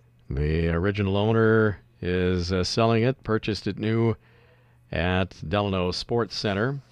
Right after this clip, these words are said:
Uh, just over three thousand miles on it. And it is one hundred percent bone stock, no modifications of any kind. And it does have electric start and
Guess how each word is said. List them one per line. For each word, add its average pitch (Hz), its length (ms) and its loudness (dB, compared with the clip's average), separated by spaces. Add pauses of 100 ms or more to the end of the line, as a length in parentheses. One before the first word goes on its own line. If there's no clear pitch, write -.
(1400)
Uh, 92 340 -2
just 156 300 0
over 135 180 4
three 120 220 0
thousand 107 480 2
miles 104 720 0
on 95 200 -2
it. - 320 -8 (1600)
And 90 500 -2
it 87 160 0
is 92 300 -2
one 107 280 0
hundred 127 260 0
percent 104 460 -2
bone 120 380 0
stock, 113 480 0
no 110 340 0
modifications 110 1200 -2 (500)
of 85 720 -4
any 110 220 -4
kind. 73 580 -6 (1400)
And 78 460 -4
it 78 100 -6
does 90 240 -4
have 98 260 0
electric 98 440 -4
start 98 460 -2
and 98 500 -2